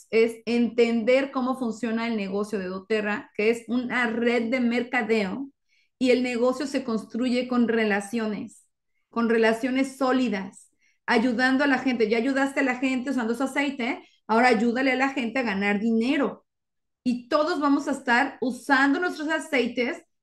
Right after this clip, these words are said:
ganando dinero para usar más aceites y ganando dinero para sanar a otros y regalarles la mente y regalarles la lavanda y de regalarles las muestras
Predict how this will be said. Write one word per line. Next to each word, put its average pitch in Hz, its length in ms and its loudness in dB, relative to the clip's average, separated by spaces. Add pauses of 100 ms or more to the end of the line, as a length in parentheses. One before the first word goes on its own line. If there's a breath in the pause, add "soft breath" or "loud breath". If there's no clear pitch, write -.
(100)
ganando 247 600 4
dinero 285 560 2
para 214 220 0
usar 240 420 0
más 247 240 -2
aceites 226 640 -2 (240)
y 240 160 0
ganando 254 520 2
dinero 277 540 0
para 226 180 2
sanar 220 420 0
a 247 220 6
otros 269 500 -4
y 220 120 0
regalarles 226 760 4
la 190 140 -4
mente 262 420 0
y 214 60 2
regalarles 208 580 0
la 214 140 -2
lavanda 233 500 2
y 220 100 4
de 208 100 2
regalarles 202 520 0
las 214 220 2
muestras 208 580 -4